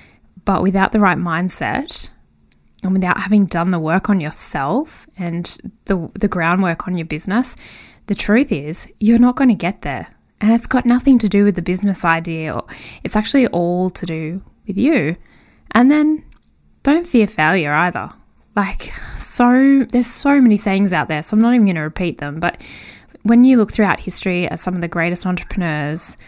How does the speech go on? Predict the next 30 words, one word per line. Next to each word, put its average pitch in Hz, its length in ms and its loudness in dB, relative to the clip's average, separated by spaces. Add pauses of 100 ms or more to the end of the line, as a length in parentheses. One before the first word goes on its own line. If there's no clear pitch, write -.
(300)
at 185 100 -4
some 196 140 -2
of 185 60 0
the 175 60 -2
greatest 180 520 -2
business 170 340 -4
people 185 400 -2
in 185 540 0
the 175 100 -6
world, 156 560 -2 (440)
most 214 300 2
of 202 140 -2
them 190 160 -2
have 180 100 -4
failed 147 340 -2
a - 40 -10
couple - 280 -8
of - 100 -4
times - 600 -8 (220)
because 214 360 2 (140)
it's - 140 -6
actually 214 360 2
in 202 100 2
failure 160 440 -2
that 160 160 -4
we 151 140 -6
learn. 156 480 -2 (460)
So, 196 560 2 (340)
you 220 140 6
know, 214 240 4